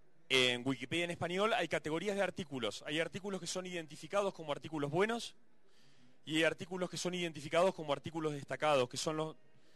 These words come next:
los que reúnen los criterios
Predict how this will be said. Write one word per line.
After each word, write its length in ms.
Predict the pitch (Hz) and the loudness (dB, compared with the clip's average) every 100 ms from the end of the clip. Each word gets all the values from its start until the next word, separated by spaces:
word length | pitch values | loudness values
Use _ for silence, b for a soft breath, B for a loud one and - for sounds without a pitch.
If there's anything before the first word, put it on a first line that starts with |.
| b b b b b - | b b b b b -6
los 220 | 127 139 | -2 0
que 120 | 143 | 0
reúnen 720 | 135 151 165 190 202 208 156 | 2 4 4 4 2 0 -2
los 160 | 143 143 147 - - - - | -2 -2 -14 -18 -20 -20 -8
criterios 800 | 143 139 170 175 190 190 180 | -6 -2 0 2 4 4 0